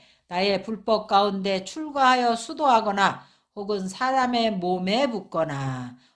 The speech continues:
혹은 자기 스스로 형체를 드러내거나 하면서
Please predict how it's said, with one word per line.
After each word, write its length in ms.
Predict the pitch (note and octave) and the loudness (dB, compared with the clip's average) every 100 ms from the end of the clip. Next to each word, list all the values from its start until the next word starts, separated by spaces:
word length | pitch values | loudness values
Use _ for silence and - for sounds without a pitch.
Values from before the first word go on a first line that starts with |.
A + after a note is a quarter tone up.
| - | -8
혹은 360 | F#3+ G3 G3+ F#3+ | -4 0 0 -2
자기 340 | F#3+ F#3 F#3 | -2 0 0
스스로 420 | F3 G3 G3+ F#3+ | -2 -6 -4 -2
형체를 800 | F#3 B3 C4+ C4 C4+ A#3+ B3 A#3+ | -2 -2 -4 -2 -2 0 0 -2
드러내거나 920 | A#3+ A3 A3 G#3+ G#3 G3+ G3 G3 G3 | -4 -2 0 0 -2 -4 -6 -4 -4
하면서 920 | G#3 C4+ B3 F#3 E3+ G#3 G#3 F3+ C3 | -4 -2 0 -2 -2 4 6 4 2